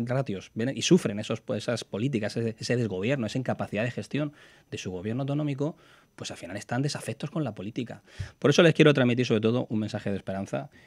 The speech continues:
y es que hay otra forza, otra forma de gobernar, hay otra forma de hacer las cosas, y que Ciudadanos lo que quiere, lógicamente, es abanderarla, para que se vea que la política y los políticos que venimos de la sociedad civil, que estamos de forma temporal, pensamos precisamente en mejorar la vida de los ciudadanos de todas las islas,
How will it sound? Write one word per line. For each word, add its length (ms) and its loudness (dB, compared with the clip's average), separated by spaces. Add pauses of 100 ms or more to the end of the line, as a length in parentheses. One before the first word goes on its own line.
y 60 -6
es 80 -6
que 100 -4
hay 140 4
otra 160 -2
forza, 400 -2
otra 220 -2
forma 260 0
de 80 -2
gobernar, 540 -8
hay 100 -8
otra 160 -4
forma 420 2
de 80 -10
hacer 220 -8
las 100 -10
cosas, 400 -10 (320)
y 80 -6
que 120 -4
Ciudadanos 360 -4
lo 80 -4
que 140 -2
quiere, 180 -2
lógicamente, 480 -4
es 140 -2
abanderarla, 600 -8
para 180 -8
que 100 -12
se 100 -10
vea 200 -4
que 80 -4
la 120 -4
política 540 -4 (100)
y 80 -6
los 140 -4
políticos 420 -2
que 80 -10
venimos 240 -8
de 80 -6
la 60 -10
sociedad 360 -12
civil, 300 -8 (320)
que 80 -8
estamos 260 -2
de 60 -2
forma 240 -6
temporal, 460 -8 (260)
pensamos 380 0
precisamente 680 -4
en 140 -2
mejorar 460 -8
la 140 -14
vida 200 -8
de 60 -8
los 120 -14
ciudadanos 460 -4 (260)
de 120 -14
todas 160 -4
las 160 -6
islas, 320 -14